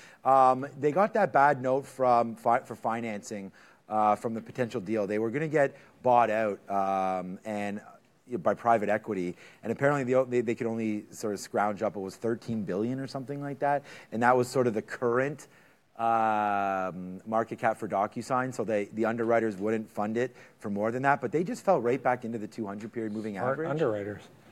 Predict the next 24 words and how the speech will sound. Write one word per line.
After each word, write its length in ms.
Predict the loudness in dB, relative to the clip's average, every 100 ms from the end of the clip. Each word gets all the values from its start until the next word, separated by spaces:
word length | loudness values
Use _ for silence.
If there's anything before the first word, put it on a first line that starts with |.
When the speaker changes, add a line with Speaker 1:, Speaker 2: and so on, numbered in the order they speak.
| -20 _ 2
Speaker 1:
I 140 | 4
just, 280 | 4 0 -6 0
I'm 180 | 2 2
just 240 | -4 -2
thinking, 380 | -2 0 0 2
like, 280 | 2 2 2
this 220 | 0 0
could 180 | -4 -2
be 120 | 0
a 60 |
buy 280 | 4 6 6
down. 140 | 4 2
I 100 | 2
really 380 | 2 0 0 2
like 240 | 0 0
DocuSign. 480 | -2 -4 -4 -6 -6
I 60 |
feel 180 | -4 0
like 160 | 0 -2
it's 100 | -8
come 240 | -6 -4
back 280 | 0 0 0
in. 320 | -4 -4 -8 -12 -20 -20 _
Um, 420 | 4 6 6 4